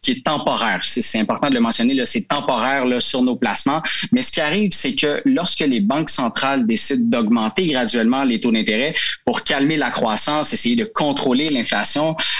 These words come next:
euh, ben, s'il y a, il y a un contrôle où, en fait, on essaie de limiter la croissance économique, le marché boursier va voir de l'instabilité et va se mettre à être volatile. Donc, l'impact demain matin, là, sur nos placements,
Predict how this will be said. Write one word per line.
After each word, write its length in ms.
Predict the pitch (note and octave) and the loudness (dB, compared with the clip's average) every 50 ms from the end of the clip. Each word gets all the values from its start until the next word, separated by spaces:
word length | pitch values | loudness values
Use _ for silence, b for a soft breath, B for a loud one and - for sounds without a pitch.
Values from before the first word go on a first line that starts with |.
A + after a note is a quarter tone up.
| - - | -2 -2
euh, 300 | A2+ A#2 A2+ A2 A#2+ - | 0 0 0 0 0 0
ben, 240 | - C#3+ C#3 C3+ D3 | 0 0 0 0 0
s'il 260 | C#3+ - - G3 F3+ | 0 0 0 2 2
y 80 | D#3+ E3 | 2 2
a, 140 | D#3+ D#3 | 0 0
il 60 | C3+ C#3 | 2 2
y 80 | C#3 | 2
a 100 | D3 D3+ C#3 | 0 0 0
un 160 | C3 B2 B2 | 0 0 0
contrôle 480 | - - D3 C3+ - - - D#3 D#3+ D3 | 0 0 0 0 0 0 0 0 2 2
où, 100 | C3 A#2+ | 2 2
en 100 | A#2 A#2+ | 2 0
fait, 120 | - - | 0 0
on 100 | D3 C3 | 0 2
essaie 160 | A#2+ - - | 2 0 0
de 80 | C3 B2+ | 0 2
limiter 380 | A#2+ C3 C3+ C3+ C3+ C#3 F3 D#3+ | 2 4 4 2 2 2 0 0
la 100 | C#3 A#2 | 0 -2
croissance 460 | - - C3 A#2+ - - D3 C#3 - | -2 -2 -2 0 0 0 0 0 -2
économique, 420 | C3 - B2 A#2 A#2 C3 D#3+ D#3+ - | 0 2 2 2 2 2 0 0 0
le 100 | B2 A#2+ | 2 2
marché 560 | A#2 A#2 A#2+ C3 D3+ D3 - - - - A3+ A3 | 4 4 4 2 2 0 0 0 0 0 0 0
boursier 640 | E3+ C#3 C3+ B2+ - - - - C#3+ D#3+ E3+ F3 F3 B B B B B - | 0 0 0 0 0 0 0 0 0 0 0 0 -2 B B B B B -2
va 180 | A#3+ G#3 C#3 B2+ | 0 0 2 2
voir 240 | A2 D3 D#3+ E3 C3+ | 2 2 2 2 0
de 60 | C3+ | 0
l'instabilité 920 | A#2+ B2 B2+ A#2+ - C#3 A#2+ A#2+ A#2 A2+ A2 F#2+ - D3+ E3 D#3+ D3+ - - | 2 2 0 0 0 0 0 2 2 2 2 2 0 2 2 2 0 0 0
et 100 | D3 C3 | 0 2
va 120 | A#2+ C3+ | 2 0
se 140 | B2 - C#3+ | 0 2 2
mettre 280 | C3+ D3+ F3+ F3+ - - | 2 2 2 0 -2 -2
à 100 | B2+ C3 | 0 0
être 100 | B2+ A2+ | 0 0
volatile. 520 | G#2 B2 A2 G#2 G2 - - A2 G2 F#2 | 0 0 0 0 0 -2 -2 0 2 2
Donc, 220 | F#2 G#2 G#2+ - - | 2 0 0 0 0
l'impact 460 | C#3+ D3 C#3 C#3 D#3+ F3 F3+ D3 B2+ | 0 0 0 0 0 0 0 0 0
demain 200 | C3+ B2+ B2+ A#2+ | 2 2 2 2
matin, 320 | A#2 A2+ A2 - D3+ D#3 | 0 0 -2 -2 -2 0
là, 120 | D3 C#3 C3 | 0 0 0
sur 240 | - - - B2+ | 0 0 0 0
nos 140 | B2 C3 B2 | 2 0 0
placements, 500 | G#2+ B2 A2+ G2 - - C3+ C3+ D#3 E3 | 0 0 -2 -2 0 0 0 0 0 -2